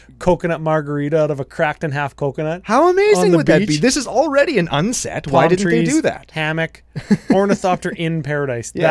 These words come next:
Speaker 1: That is gonna be an uncard.
Speaker 2: Yes.
Speaker 1: Trademark, patent pending.
Speaker 2: Yes.
Speaker 1: Bills in the mail.
Speaker 2: Fantastic.
Speaker 1: Okay, we've got two cards here.
Speaker 2: Okay.
Speaker 1: Both of which I wanna pick your brain on, and you know exactly the fucking two.
Speaker 2: Okay.
Speaker 1: Soul Talisman. This is Slow Ring.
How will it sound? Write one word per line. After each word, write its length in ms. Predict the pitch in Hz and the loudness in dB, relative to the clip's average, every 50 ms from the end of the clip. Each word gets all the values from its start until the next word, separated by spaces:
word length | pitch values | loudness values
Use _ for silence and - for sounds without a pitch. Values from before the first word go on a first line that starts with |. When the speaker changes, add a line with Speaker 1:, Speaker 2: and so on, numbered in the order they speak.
| 170 | 2
Speaker 1:
That 40 | 175 | 2
is 80 | 175 165 | 0 -4
gonna 240 | 147 139 165 160 156 | -4 -2 -2 -2 -2
be 220 | 139 143 156 147 | -2 -2 -2 -2
an 100 | 139 135 - | -4 -4 -8
uncard. 600 | 135 120 117 123 117 - 127 113 110 107 110 - | -10 -8 -8 -10 -8 -8 -8 -8 -8 -10 -12 -14
Speaker 2:
Yes. 380 | - 127 147 143 101 - - - | -8 -2 -2 -2 -2 -2 -6 -4
Speaker 1:
Trademark, 400 | - 175 170 139 147 135 120 - | -2 0 0 0 -2 -4 -6 -6
patent 220 | - 135 - 123 | -8 -8 -8 -8
pending. 220 | - 120 117 113 - _ _ - | -10 -12 -12 -12 -16 _ _ -8
Speaker 2:
Yes. 280 | - 104 95 - - - - | -6 -6 -6 -6 -8 -12 -4
Speaker 1:
Bills 160 | 139 156 147 127 | -2 -2 0 0
in 60 | 135 | -4
the 60 | 127 | -8
mail. 180 | 117 110 101 - _ _ _ _ _ _ _ _ _ | -10 -12 -14 -18 _ _ _ _ _ _ _ _ _
Speaker 2:
Fantastic. 480 | - 101 85 - 90 78 - - - - - | -8 -6 -4 -4 -4 -6 -6 -10 -16 -4 -2
Speaker 1:
Okay, 240 | 208 208 - 185 - - _ _ _ _ _ _ | -2 0 0 -2 -4 -4 _ _ _ _ _ _
we've 300 | 185 165 185 214 208 165 | -4 0 0 2 2 2
got 260 | 180 190 165 131 - | 2 2 2 0 -2
two 220 | - - 190 175 | -4 -2 -2 -2
cards 340 | 147 - 147 139 131 127 - | 0 0 0 0 0 -2 -4
here. 220 | - 117 101 92 - _ _ _ _ _ _ | -8 -10 -10 -12 -14 _ _ _ _ _ _
Speaker 2:
Okay. 180 | - 113 98 - _ _ - | -8 -8 -8 -8 _ _ -16
Speaker 1:
Both 400 | 120 - 180 180 185 190 175 - | -6 -2 0 2 2 2 0 -2
of 160 | 208 175 156 | -4 -2 0
which 240 | 160 165 160 - - | 0 0 0 0 -2
I 60 | 151 | -4
wanna 180 | 147 147 143 131 | -2 -4 -4 -4
pick 260 | - - 147 - - | -6 -8 -8 -6 -6
your 120 | 143 131 | -8 -6
brain 260 | 113 127 123 123 120 | -6 -6 -6 -6 -6
on, 140 | 117 117 113 | -8 -8 -6
and 180 | 120 127 135 143 | -6 -6 -4 -2
you 100 | 160 170 | -2 0
know 160 | 165 156 143 | 0 -2 -2
exactly 600 | 131 131 113 113 123 147 123 117 - - 131 123 | -4 -6 -6 -4 -2 -2 -2 -2 -4 -8 -10 -10
the 80 | 117 - | -10 -12
fucking 380 | _ - 113 - - 110 101 | _ -14 -14 -14 -14 -16 -16
two. 220 | - - 104 90 - _ _ _ _ _ _ _ _ | -16 -16 -16 -18 -20 _ _ _ _ _ _ _ _
Speaker 2:
Okay. 340 | - 107 - - 98 92 95 | -14 -12 -8 -6 -4 -4 -4
Speaker 1:
Soul 460 | 110 - - - 196 196 214 226 240 | -4 -6 -4 -2 0 2 2 2 2
Talisman. 560 | 233 - 175 165 160 147 143 117 120 113 101 113 | 0 -2 -2 0 0 0 -2 -6 -8 -10 -6 -4
This 160 | 160 - - | -2 -2 -2
is 100 | 127 113 | -2 -4
Slow 300 | - - - 180 175 170 | -4 -2 2 4 4 4
Ring. 320 | 160 147 135 113 104 101 | 4 2 -2 -4 -8 -12